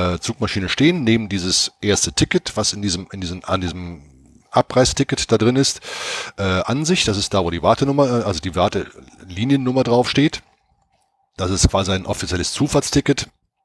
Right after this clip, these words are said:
Das nehmen die entgegen und dann fährst du einfach drauf. Und die sagen dir auch, obere oder untere Rampe. Wenn du Kühler fährst, weißt du genau, brauchst du nie die untere nehmen, nimmst immer die obere Rampe,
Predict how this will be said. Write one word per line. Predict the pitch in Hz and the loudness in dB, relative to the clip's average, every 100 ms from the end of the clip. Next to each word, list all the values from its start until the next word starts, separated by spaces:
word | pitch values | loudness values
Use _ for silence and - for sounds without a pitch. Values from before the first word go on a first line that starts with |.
| - | -10
Das | 92 - | -6 -4
nehmen | 101 | -4
die | 90 | -4
entgegen | 80 139 165 | -2 2 2
und | 151 | 0
dann | 143 | 0
fährst | 123 - | 0 2
du | |
einfach | 104 120 | 0 0
drauf. | - 117 - - | -2 -2 -2 -2
Und | 92 | -4
die | 101 | 0
sagen | 131 127 | 2 2
dir | 113 113 | 4 4
auch, | 117 | 4
obere | - 117 107 | 0 0 2
oder | 95 78 107 | 0 -2 0
untere | 151 143 131 | 2 4 4
Rampe. | 131 135 131 - - - - | 4 4 2 0 -8 -8 -8
Wenn | 90 95 | -6 -4
du | |
Kühler | - 110 | 2 2
fährst, | 101 104 - | 4 2 2
weißt | 95 - | 0 0
du | |
genau, | 90 98 107 101 | 0 4 2 2
brauchst | 82 85 85 | -2 -2 -2
du | |
nie | 98 104 | -2 -2
die | |
untere | 95 113 107 | -2 -2 2
nehmen, | 107 101 | 2 2
nimmst | 80 - | -2 -4
immer | 101 101 | 0 2
die | |
obere | 95 95 98 | 4 4 4
Rampe, | 95 95 101 | 4 2 0